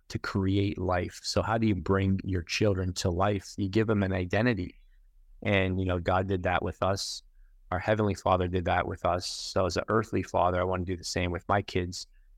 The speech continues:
and just giving them that simple nickname and reinforcing it, which makes them feel unique,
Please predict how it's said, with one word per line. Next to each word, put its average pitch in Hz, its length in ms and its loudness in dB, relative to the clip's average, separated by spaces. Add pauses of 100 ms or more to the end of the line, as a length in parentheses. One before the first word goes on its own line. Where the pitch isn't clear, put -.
(180)
and 110 100 0
just 98 220 -2
giving 110 300 2
them 98 160 2
that 87 240 -2
simple 139 540 -2
nickname 92 760 0
and 90 120 0
reinforcing 98 920 0
it, 92 100 0
which 98 220 -2
makes 110 340 0
them 120 140 -2 (160)
feel 101 420 2 (100)
unique, 104 640 0